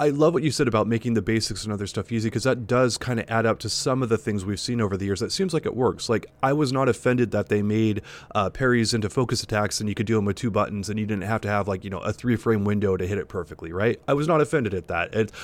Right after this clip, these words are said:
I know a lot of people were, but I think that fundamentally worked out for what Street Fighter four was.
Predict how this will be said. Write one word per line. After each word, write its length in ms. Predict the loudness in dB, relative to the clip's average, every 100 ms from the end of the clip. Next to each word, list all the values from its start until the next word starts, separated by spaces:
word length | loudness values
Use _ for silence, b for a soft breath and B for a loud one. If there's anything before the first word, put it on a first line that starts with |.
| B
I 100 | 2
know 160 | 6
a 40 | 6
lot 160 | 4
of 60 | 2
people 300 | -2 0 0
were, 280 | 4 6 6
but 180 | 4 2
I 80 | 0
think 180 | -2
that 140 | 0 0
fundamentally 600 | 0 2 4 2 0 -2
worked 320 | 2 0 2
out 200 | 2 0
for 140 | 0 -2
what 200 | 0 -2
Street 260 | -6 -8
Fighter 220 | -4 -4
four 240 | -2 -4 -2
was. 480 | -2 -2 -2 -6